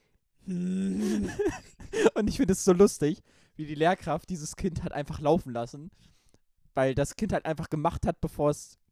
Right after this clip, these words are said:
Speaker 2: gedacht hat.
Speaker 1: Ja.
Speaker 2: Und im Endeffekt hat's halt gar nicht gedacht. Und das ist ein bisschen traurig, aber sehr lustig.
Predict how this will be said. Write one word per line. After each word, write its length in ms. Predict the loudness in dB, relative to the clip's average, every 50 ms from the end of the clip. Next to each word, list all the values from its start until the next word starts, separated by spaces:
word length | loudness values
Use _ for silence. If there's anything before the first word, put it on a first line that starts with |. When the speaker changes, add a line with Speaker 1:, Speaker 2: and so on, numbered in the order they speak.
| _ _ _
Speaker 2:
gedacht 360 | -4 2 2 2 2 0 -6
hat. 260 | -6 -8 -8 -10 -16 _ _ _ _ -4
Speaker 1:
Ja. 240 | -2 0 0 0 -4 _ _ _ _ _ _ _ 0
Speaker 2:
Und 220 | 0 0 0 0
im 100 | -2 -2
Endeffekt 360 | 0 0 0 0 -2 -2 -2
hat's 140 | -4 -4 -4
halt 120 | -4 -4 -2
gar 160 | -2 -2 -2
nicht 140 | -4 -6 -8
gedacht. 320 | -6 -6 -6 -6 -8 -12
Und 80 | -14 -14
das 140 | -12 -14 -14
ist 200 | -16 -18 -18 -20
ein 380 | _ _ _ _ _ _ _
bisschen 240 | -10 -10 -8 -8 -8
traurig, 400 | -4 0 0 0 0 -2 -8 -8
aber 160 | -4 -4 -2
sehr 160 | -2 0 -2 -2
lustig. 480 | -2 -4 -6 -8 -16 -16 -20 -20 _